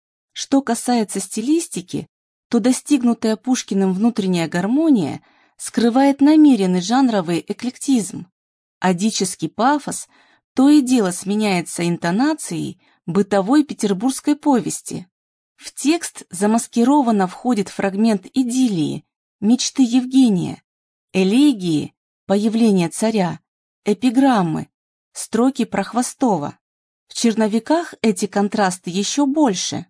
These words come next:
После серьезных строк о генералах, которые по приказу царя поехали спасать утопающих,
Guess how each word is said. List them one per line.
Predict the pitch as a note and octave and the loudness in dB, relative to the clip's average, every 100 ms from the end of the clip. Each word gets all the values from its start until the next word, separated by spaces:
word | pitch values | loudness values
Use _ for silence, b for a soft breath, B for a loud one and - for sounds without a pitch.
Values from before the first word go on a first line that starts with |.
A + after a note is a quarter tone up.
| _ _ _ _ _ | _ _ _ _ _
После | A#3+ B3+ A3+ | 0 0 -2
серьезных | A3 A#3 A3+ A3+ A3+ F#3 F3+ | -4 -2 0 2 2 0 -2
строк | - A3 G#3 - - | -4 -2 -2 -2 -6
о | F3 | -4
генералах, | F3 F#3 F#3+ C#4 D4+ D#3 - _ _ _ - | 0 2 2 2 0 -2 -6 _ _ _ -2
которые | C4+ C4+ C4 A#3+ | 0 4 4 2
по | G#3 | 0
приказу | A3+ A#3+ A3+ G3 G3 | -4 -2 -2 -2 -4
царя | A3+ A3+ G3 | -2 0 0
поехали | F#3+ G3 G3 F#3 | 0 -2 -2 -4
спасать | F3+ - G#3+ - F3 | -6 -6 -6 -4 -6
утопающих, | - E3 - D4 C#4+ G#3 - - | -6 -8 -2 0 0 -2 -8 -14